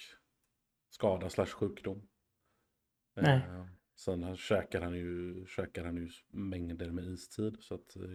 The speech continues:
Speaker 1: det är klart att det kommer, att det kommer saknas.
Speaker 2: Och han är ju
Speaker 1: Men, eh,
Speaker 2: alltid en, en spelare som kan göra skillnad också, såklart. Även om han inte är
Speaker 1: Ja.
Speaker 2: bra, eh, i, ja, eller om han skulle vara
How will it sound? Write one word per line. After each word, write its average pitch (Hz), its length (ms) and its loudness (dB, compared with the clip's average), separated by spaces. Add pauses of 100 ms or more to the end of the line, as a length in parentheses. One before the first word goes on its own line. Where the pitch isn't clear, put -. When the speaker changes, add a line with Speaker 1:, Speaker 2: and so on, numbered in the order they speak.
(160)
Speaker 1:
det 95 160 -12
är 95 40 -12
klart - 220 -4
att - 80 -16
det 92 80 -10
kommer, 90 300 -8 (800)
att - 220 -4
det 95 80 2
kommer 95 220 -2
saknas. - 840 2 (1000)
Speaker 2:
Och 135 80 8
han 135 200 10
är 123 160 10
ju 113 120 6
Speaker 1:
Men, 131 40 10
eh, 135 60 8
Speaker 2:
alltid 127 300 6
en, 123 280 6
en 127 340 6
spelare 117 420 4
som 120 240 2
kan 113 600 6
göra 113 240 8
skillnad 123 520 8
också, 131 300 2 (300)
såklart. - 560 0 (260)
Även 123 300 10
om 120 140 6
han 131 120 8
inte 123 240 8
är 117 40 12
Speaker 1:
Ja. 120 80 12
Speaker 2:
bra, 120 380 10
eh, 120 260 10
i, 123 680 8 (120)
ja, 190 240 4
eller 143 180 12
om 131 140 12
han 143 120 12
skulle 127 280 10
vara 120 260 10